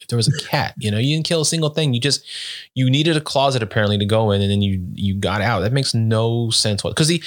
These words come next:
he was in a, he was actually in a, uh, a museum, 'cause there's a scene where the, the, Sean's dad is a cop. He ends up taking the call with his partner, um, uh, to go check out the mu-, the museum where the mummy just got up and walked away.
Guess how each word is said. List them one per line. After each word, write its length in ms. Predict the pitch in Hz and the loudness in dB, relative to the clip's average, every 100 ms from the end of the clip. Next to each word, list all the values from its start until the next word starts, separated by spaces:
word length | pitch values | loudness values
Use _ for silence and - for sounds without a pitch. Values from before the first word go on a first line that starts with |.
| - - - | -8 -10 -2
he 80 | 196 | 0
was 160 | 185 | 2
in 140 | 208 226 | 2 0
a, 40 | |
he 120 | - 143 | 0 2
was 160 | 139 | 2
actually 300 | 90 - 151 | 0 0 -2
in 260 | - 175 170 | 0 0 0
a, 280 | 123 120 113 | 0 0 0
uh, 420 | 117 107 101 85 | 0 0 0 0
a 20 | 110 | 0
museum, 580 | 110 104 208 110 151 - _ _ - _ - | 2 2 2 2 -2 -8 _ _ -20 _ -4
'cause 100 | 131 | 0
there's 140 | 131 120 | 2 2
a 60 | |
scene 300 | - 143 147 | 2 2 2
where 120 | 131 | 2
the, 180 | 120 110 | 0 -2
the, 460 | - 110 107 101 98 | -2 0 2 2 0
Sean's 320 | - 147 135 | 0 0 0
dad 140 | 120 117 | 0 0
is 100 | 104 | -2
a 20 | |
cop. 400 | - 123 - _ _ _ _ _ _ _ _ _ _ | 0 0 -2 _ _ _ _ _ _ _ _ _ _
He 120 | - 123 | 0 2
ends 120 | 117 | 2
up 60 | |
taking 240 | 98 120 104 | 2 2 2
the 80 | 95 | 2
call 240 | - 120 | 2 2
with 100 | 101 | 0
his 80 | 95 | -2
partner, 540 | - 117 98 95 92 - | 0 0 2 0 -2 -2
um, 360 | 95 90 90 - - - - _ _ | 0 0 -4 -8 -20 -20 -20 _ _
uh, 240 | 101 98 92 98 | 0 2 0 -2
to 100 | - | -4
go 240 | 98 113 107 | 0 2 2
check 240 | - 117 | 0 0
out 100 | 107 | 0
the 80 | 101 | 0
mu-, 180 | 98 85 | 0 0
the 180 | 98 95 | 0 0
museum 420 | 95 98 139 117 | 0 2 2 2
where 100 | 98 | 2
the 80 | 92 | 0
mummy 340 | 104 131 113 - - | 0 0 -4 -8 -8
just 200 | 95 104 | -4 -2
got 160 | 101 104 | 0 0
up 80 | 113 | 0
and 140 | 101 | 0
walked 240 | 110 110 107 | 0 0 0
away. 340 | 98 - | 0 -2